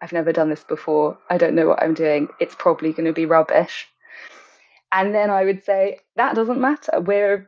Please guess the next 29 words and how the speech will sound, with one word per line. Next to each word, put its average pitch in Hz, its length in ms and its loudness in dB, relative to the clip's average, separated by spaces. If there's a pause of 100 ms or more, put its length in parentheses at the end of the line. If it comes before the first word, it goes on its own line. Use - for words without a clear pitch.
we're, 196 480 0 (540)
to - 80 -8
forget 233 300 2
about 220 300 2
it - 140 -2
being 156 240 -4
perfect. - 680 0 (200)
That's 202 280 -2
what 190 120 -2
we're 180 200 2
always 175 400 2
being 165 280 -2
told, 165 440 2
things, 165 480 -6
we 185 160 0
all 170 80 2
need 170 260 4
to - 120 -16
be 165 120 -4
perfect, - 720 -2
but 175 120 0
actually 165 520 -4
there's 151 320 -2
beauty 160 500 -8
in 143 180 -4
the 139 200 -6 (760)
broken 175 680 0
and 175 440 2 (720)
wonky." 196 540 0